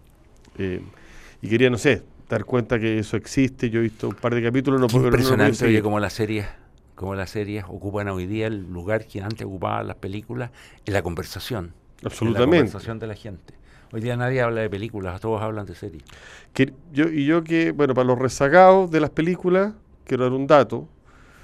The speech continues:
Speaker 1: que cada cierto tiempo YouTube hace una especie de racias de películas. Ahora no, hay libertad.
Speaker 2: Hay
Speaker 1: Entonces,
Speaker 2: libertad, ya.
Speaker 1: claro, pues, eh,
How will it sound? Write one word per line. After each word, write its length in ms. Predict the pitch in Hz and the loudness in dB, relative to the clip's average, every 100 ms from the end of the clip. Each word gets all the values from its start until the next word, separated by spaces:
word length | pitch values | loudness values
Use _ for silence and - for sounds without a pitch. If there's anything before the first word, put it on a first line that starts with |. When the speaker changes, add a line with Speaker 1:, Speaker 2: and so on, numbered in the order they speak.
| - - - | -20 -20 -18
Speaker 1:
que 100 | - | -6
cada 220 | 113 107 | -2 -2
cierto 440 | 98 127 123 - 127 | -2 -2 -2 -2 -2
tiempo 840 | 127 127 127 139 131 127 127 127 120 | -2 -2 -4 -4 -2 -2 -4 -6 -6
YouTube 460 | 110 107 131 123 127 117 | -6 -2 -2 -2 -8 -8
hace 220 | 113 - 120 117 | -8 -6 -8 -8
una 380 | 107 110 110 110 | -8 -8 -6 -6
especie 340 | 104 - 107 107 | -8 -10 -8 -6
de 240 | 98 95 | -6 -6
racias 480 | 92 123 135 - 104 | -2 0 0 -2 -8
de 100 | 92 | -8
películas. 380 | 90 90 95 104 | -8 -8 -8 -4
Ahora 220 | 117 123 | -2 0
no, 260 | 110 131 92 _ _ - - - _ _ - | 2 0 -2 _ _ -20 -20 -20 _ _ -8
hay 100 | 113 | -2
libertad. 500 | 117 101 90 - 110 | 0 0 -4 0 0
Speaker 2:
Hay 140 | 80 - 117 101 | -2 -10 -4 -2
Speaker 1:
Entonces, 60 | |
Speaker 2:
libertad, 400 | 110 101 - 71 - | 0 -2 -4 -8 -6
ya. 100 | 98 | 0
Speaker 1:
claro, 320 | 139 131 95 - - - - | 8 8 6 -8 -20 -20 -16
pues, 240 | 113 104 | -12 -10
eh, 60 | 98 | -12